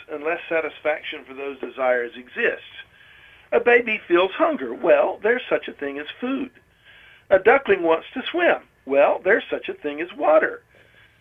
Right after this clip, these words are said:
Men feel sexual desire. Well, there's such a thing as sex." And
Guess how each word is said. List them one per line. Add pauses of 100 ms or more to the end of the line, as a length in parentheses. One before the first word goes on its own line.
(280)
Men
feel
sexual
desire.
Well, (100)
there's
such
a
thing
as (160)
sex." (1040)
And